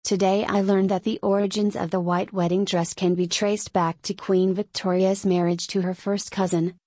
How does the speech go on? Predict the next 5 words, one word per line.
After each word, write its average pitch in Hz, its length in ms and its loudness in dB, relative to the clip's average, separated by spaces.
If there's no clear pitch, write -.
Prince 214 380 -2
Albert, 180 540 -2
in 202 160 4
eighteen 202 480 2
forty. 165 420 -2